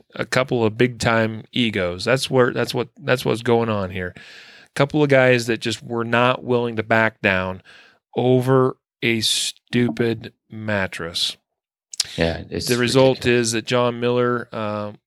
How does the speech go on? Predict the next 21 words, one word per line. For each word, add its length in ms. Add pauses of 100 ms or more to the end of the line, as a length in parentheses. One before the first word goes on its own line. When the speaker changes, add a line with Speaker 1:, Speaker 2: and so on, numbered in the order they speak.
(280)
Speaker 1:
well, 180 (160)
in 160
the 100
video 340
makes 220
it 60
unclear, 400
but 120
apparently 600
Howard 460
does, 280
in 80
fact, 300
approach 520
Miller. 380 (400)
Miller 540 (1000)
pulls 220
up 140
his 140
gun, 380
shoots, 720